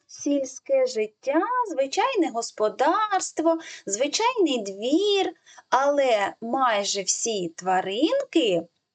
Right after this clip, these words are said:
І великі, і маленькі, тобто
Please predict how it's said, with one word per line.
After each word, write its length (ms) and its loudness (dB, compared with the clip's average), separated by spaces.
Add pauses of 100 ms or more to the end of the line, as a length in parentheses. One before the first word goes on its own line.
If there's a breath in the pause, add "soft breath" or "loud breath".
(120)
І 440 -4 (100)
великі, 920 -2
і 140 -4
маленькі, 640 0
тобто 480 0